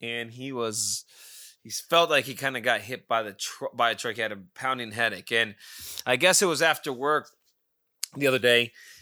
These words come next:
that he, uh, it's fucking crazy. He said, so he called me. He's like, "I'm just calling you good news that I had a minor,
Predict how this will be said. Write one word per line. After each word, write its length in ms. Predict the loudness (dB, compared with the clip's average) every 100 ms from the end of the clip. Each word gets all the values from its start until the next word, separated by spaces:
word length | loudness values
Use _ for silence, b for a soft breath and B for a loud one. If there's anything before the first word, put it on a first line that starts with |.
| B _
that 300 | 6 8 6
he, 600 | 2 -6 -4 -2 2 6
uh, 420 | 6 6 2 -2 -8
it's 140 | -4 -2
fucking 320 | -2 -6 -10
crazy. 560 | 0 2 2 0 -8
He 120 | -8 -4
said, 480 | 2 6 6 4 -6 b b b
so 140 | -2 2
he 80 | 4
called 260 | 4 4
me. 60 | 4
He's 120 | 2
like, 140 | 2
"I'm 120 | 2 -2
just 140 | -4
calling 240 | 0 0
you 160 | -2 -6
good 260 | -4 -4 -2
news 300 | -2 -2 2
that 260 | 0 2
I 260 | 4 6 6
had 200 | 4 2
a 60 | 2
minor, 340 | 0 -2 -4